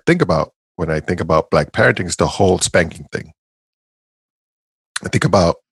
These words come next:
when and why did spanking become a thing in homes?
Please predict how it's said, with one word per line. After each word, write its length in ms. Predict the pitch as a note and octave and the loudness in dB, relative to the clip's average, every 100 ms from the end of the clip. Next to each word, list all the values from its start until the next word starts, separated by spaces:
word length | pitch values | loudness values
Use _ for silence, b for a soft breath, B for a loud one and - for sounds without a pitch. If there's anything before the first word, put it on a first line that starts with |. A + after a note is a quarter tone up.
| _ - | _ -14
when 420 | - F#2+ G2+ A#2 - | 0 4 4 2 -2
and 220 | A2 G2 F2 | -4 -2 2
why 500 | E2+ D#2 D2 D2+ D2+ _ - | 2 2 0 -2 -4 _ -10
did 140 | E2 | -6
spanking 520 | - - F#2 A2 G#2+ | -4 0 0 0 -4
become 320 | F#2 E2 E2 D#2 | -6 -4 -2 -2
a 100 | D#2 _ - | -6 _ 0
thing 420 | C#3+ F#2 G#2 A2+ | 4 4 0 -4
in 100 | G#2+ | -2
homes? 680 | G#2 - A3 - - - - | -2 0 2 0 -4 -14 -16